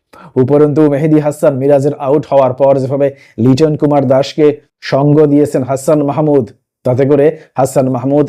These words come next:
এবং লিটন কুমার দাসের একশো পঞ্চাশ বল মোকাবেলা করে ঊনসত্তর রানের এই পার্টনারশিপটিকেও অবশ্যই বাংলাদেশ ক্রিকেট ইতিহাসের অন্যতম সেরা পার্টনারশিপ হিসেবেই গণ্য করতে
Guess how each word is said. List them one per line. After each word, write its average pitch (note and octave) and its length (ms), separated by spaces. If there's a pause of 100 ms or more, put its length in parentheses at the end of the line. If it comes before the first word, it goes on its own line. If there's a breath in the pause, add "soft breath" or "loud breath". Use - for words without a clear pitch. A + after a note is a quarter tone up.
এবং C3+ 120 (120)
লিটন C#3 340
কুমার C#3+ 320
দাসের C3+ 280 (360 soft breath)
একশো C3 180 (100)
পঞ্চাশ C#3+ 340 (100)
বল C#3+ 120 (100)
মোকাবেলা C#3 420
করে D3 120 (140)
ঊনসত্তর D3+ 540
রানের D3+ 240
এই C#3+ 60 (380 soft breath)
পার্টনারশিপটিকেও D#3+ 1040 (400)
অবশ্যই C3+ 360
বাংলাদেশ C3+ 240 (100)
ক্রিকেট C3+ 360
ইতিহাসের C#3 400 (380 soft breath)
অন্যতম D3 340 (120)
সেরা C#3+ 240
পার্টনারশিপ C#3 540 (100)
হিসেবেই D3+ 380 (480)
গণ্য B2 320 (120)
করতে A#2+ 240